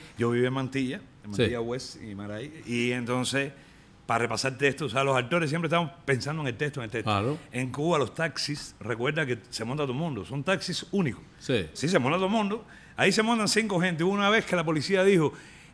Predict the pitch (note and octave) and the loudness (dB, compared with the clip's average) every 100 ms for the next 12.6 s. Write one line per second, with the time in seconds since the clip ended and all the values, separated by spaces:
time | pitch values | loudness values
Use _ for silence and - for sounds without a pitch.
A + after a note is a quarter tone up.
0 | - B2+ G3+ G#3+ G3 F#3 G#3 A#3 A3+ - | -8 4 4 6 4 6 6 4 -2 -2
1 | D3+ D3 D#3 C#3 D3 C#3 F#3 G3+ E3+ G3+ | 0 2 2 2 0 2 2 2 2 2
2 | F3 F#3+ F#3+ C#3+ D#3+ G3+ G3+ F#3+ C3+ C#3+ | 2 2 0 0 0 2 0 0 -2 -2
3 | E3+ E3+ F3 E3 E3+ F3 F3+ D3 C#3 B2+ | 0 -2 2 4 4 4 4 8 8 8
4 | - A2+ C3+ G3+ F3+ G3 G#3+ F3+ E3 F3 | 2 0 2 0 -2 -2 -2 -2 -2 -2
5 | G#3+ D#3 - - - - - C#3 D3 E3 | -4 -6 -12 -18 -18 -10 0 4 6 10
6 | D#3+ F3 G#3+ F3+ F#3 A3 F#3 F#3+ G3+ F#3 | 10 12 12 12 12 12 12 10 10 8
7 | D#3+ C#3 D3+ C3+ A#2+ A#2 G#2+ G#2+ G2+ F2 | 8 8 8 8 6 4 2 0 -4 -8
8 | - - - - E3+ A#3 G3+ G#3+ A3 A#3 | -14 -20 -20 -6 2 4 4 2 2 2
9 | C#3+ C#3+ F#3 D#3 C3 A#2 A#2 G#2 G2+ C#3 | 2 2 0 0 -2 -4 -6 -8 -2 0
10 | B2 F#2 F2+ F#2+ G#2 F#2 - - - - | -2 -4 -10 -10 -10 -12 -16 -20 -20 -20
11 | - - - - A#2 B2+ A#2 A2 A#2 B2+ | -20 -20 -20 -12 -4 -2 -2 -2 -2 -2
12 | C#3 D#3 C3+ C#3 A#2+ | -4 -4 -2 -4 -4